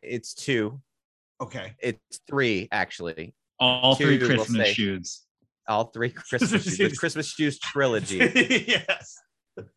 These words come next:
Speaker 1: Uh, you know, Rob Lowe just knocks it out of the park.
Speaker 3: Mm-hmm.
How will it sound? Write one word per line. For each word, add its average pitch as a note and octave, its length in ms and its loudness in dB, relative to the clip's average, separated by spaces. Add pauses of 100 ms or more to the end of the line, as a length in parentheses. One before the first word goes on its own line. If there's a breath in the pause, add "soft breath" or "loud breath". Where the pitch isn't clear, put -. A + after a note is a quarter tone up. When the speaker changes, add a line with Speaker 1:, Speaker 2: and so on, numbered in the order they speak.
(840 loud breath)
Speaker 1:
Uh, A2+ 260 2 (960 loud breath)
you A2 100 -4
know, G2+ 60 0
Rob A#2 240 4
Lowe A#2+ 220 2
just G#2 260 -12
knocks A2 200 -2
it A2+ 60 0
out G#2+ 60 2
of G2+ 60 0
the G2 120 -14
park. B2+ 260 2
Speaker 3:
Mm-hmm. F3+ 380 0